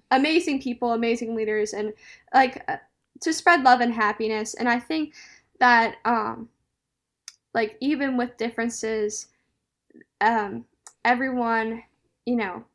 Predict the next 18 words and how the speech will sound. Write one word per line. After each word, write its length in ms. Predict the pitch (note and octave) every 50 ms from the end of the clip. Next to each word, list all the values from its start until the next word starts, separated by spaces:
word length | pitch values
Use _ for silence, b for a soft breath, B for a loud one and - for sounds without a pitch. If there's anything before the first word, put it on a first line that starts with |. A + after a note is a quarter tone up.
| _ _ _
still 440 | - - - - D4+ D4+ C#4+ - - -
has 440 | B3 - - C#4 C4+ C#4 C#4+ C#4 -
these 200 | B3+ A#3+ A#3 -
values 460 | - A3 G#3 G#3+ A3 A3+ A3+ G#3+ A3
that 140 | - - A3+
they 120 | A3+ G#3
can 200 | G#3 - A3 A#3 A#3
share. 340 | - - A#3+ A#3 C4 C#4 B3+
And, 220 | A#3 A3+ A3+ A3+ B B B B B B B -
and 120 | A3+ A3+
I 120 | A3 A#3
think 320 | A#3 - - C4 C4+ B3+ -
it's 180 | - A#3+ -
important 360 | B3 A#3 A#3 - C4 A#3+ B3+ B3
to 80 | -
understand 440 | A#3+ A#3+ A#3 A#3 - - C4+ C#4 C4+
that, 180 | A#3+ - - _ _ _ _ _ -
um, 360 | G#3+ G#3 - - - B3